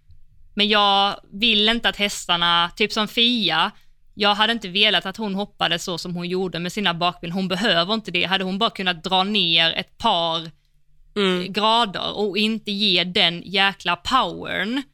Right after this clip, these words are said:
Speaker 1: för det lilla
Speaker 2: Ja.
Speaker 1: hon gör. Herregud, jag rider runt en meterklass och chilla. Alltså, jag, alltså, jag vill,
Speaker 2: <laughs>
Speaker 1: nej, men jag vill liksom att hon ska hoppa sämre bak och bättre fram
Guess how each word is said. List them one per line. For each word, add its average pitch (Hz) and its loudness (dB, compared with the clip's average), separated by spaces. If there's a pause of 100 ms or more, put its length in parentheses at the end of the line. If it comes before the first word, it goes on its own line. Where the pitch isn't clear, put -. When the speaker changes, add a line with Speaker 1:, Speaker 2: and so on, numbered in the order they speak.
(320)
Speaker 1:
för 202 0
det 190 4
lilla 196 0
Speaker 2:
Ja. 185 4
Speaker 1:
hon 180 -2
gör. 190 2
Herregud, 196 0
jag 180 -2
rider 190 0
runt 190 -2
en 185 -2
meterklass 190 -2
och 151 -4
chilla. 196 0
Alltså, 185 -2 (280)
jag, 175 -12 (240)
alltså, - -2
jag 233 4
vill, 226 4 (200)
Speaker 2:
<laughs> - 0
Speaker 1:
nej, 233 4
men 254 6
jag 247 4
vill 240 4
liksom 240 0
att 226 0
hon 202 -2
ska 170 0 (540)
hoppa 165 0 (320)
sämre 165 0 (300)
bak 185 2
och 170 -8
bättre 190 -2
fram 175 -2